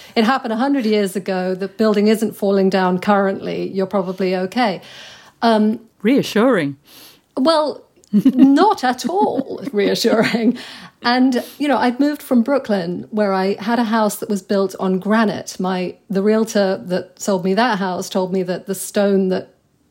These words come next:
Speaker 1: of the foundations of my building was the same stone that had gone to build the Brooklyn Bridge.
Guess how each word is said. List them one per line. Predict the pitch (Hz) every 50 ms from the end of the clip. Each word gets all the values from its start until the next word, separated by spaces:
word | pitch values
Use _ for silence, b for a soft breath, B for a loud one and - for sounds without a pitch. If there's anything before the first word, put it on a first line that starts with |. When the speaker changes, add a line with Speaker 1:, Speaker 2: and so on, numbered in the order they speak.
| _ - -
Speaker 1:
of | 202 180 -
the | - 190
foundations | - 214 196 202 196 208 208 202 - - 190 185 180 190
of | 180 -
my | 196 180
building | 180 180 196 190 190 185 185 180 180 180
was | 185 190 180 -
the | 196
same | 180 - 202 190 196
stone | 196 196 - 190 180 180 185
that | 180 175 - - - -
had | - 185 185 185
gone | - 190 185 185
to | 190
build | 185 - 185 180 175
the | 180
Brooklyn | - - - - - 185
Bridge. | 170 - 202 196 190 170 - -